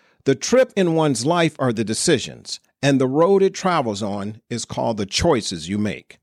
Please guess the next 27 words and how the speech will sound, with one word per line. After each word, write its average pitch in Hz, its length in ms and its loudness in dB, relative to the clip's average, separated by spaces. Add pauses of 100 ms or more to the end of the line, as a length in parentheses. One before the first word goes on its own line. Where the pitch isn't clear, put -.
(360)
We 220 240 4
all 214 260 4
make 139 300 2
decisions 127 520 0
and 117 140 -2
choices 117 480 -2
daily 113 480 2
to - 140 0
accomplish 165 580 0
what 151 200 2
we 170 120 2
want 170 360 0
from 143 140 -2
our 147 80 2
lives. 170 540 -4 (300)
Some 156 240 2
become 135 320 2
very 151 260 4
clear 143 400 2
about 107 240 0
the 127 80 -2
directions 123 540 0
and 123 160 -2
put 196 160 2
in 185 80 2
the 185 80 2
work 190 260 0